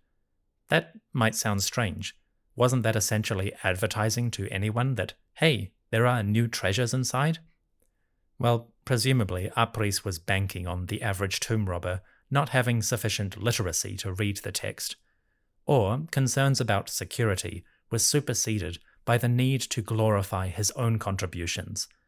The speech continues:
which ultimately connected Apris with the ancient Menkaura, strengthening the legitimacy of the later ruler.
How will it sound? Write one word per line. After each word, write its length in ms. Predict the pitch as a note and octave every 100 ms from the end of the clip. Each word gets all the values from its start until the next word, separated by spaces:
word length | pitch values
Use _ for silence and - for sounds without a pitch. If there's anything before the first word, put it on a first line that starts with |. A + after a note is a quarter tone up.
| _ _
which 380 | B2 B2+ - - _ -
ultimately 680 | C#3 - G#2+ E2+ E2+ E2+ - _ -
connected 520 | - A#2+ B2 - A2 -
Apris 600 | G2 - - E2 - -
with 140 | G#2+
the 120 | A#2 -
ancient 440 | A2 G#2+ G#2 G2 -
Menkaura, 720 | F2+ F#2 - G#2 F#2 - G2 _ _ _ _
strengthening 720 | - - C#3 D3 - C3+ A#2+ A#2
the 100 | G#2
legitimacy 800 | G2+ G2 A2 G2+ D#2+ - D#2+ - _
of 180 | A2 -
the 80 |
later 340 | A#2 F2+ E2 E2
ruler. 380 | F#2 F#2+ -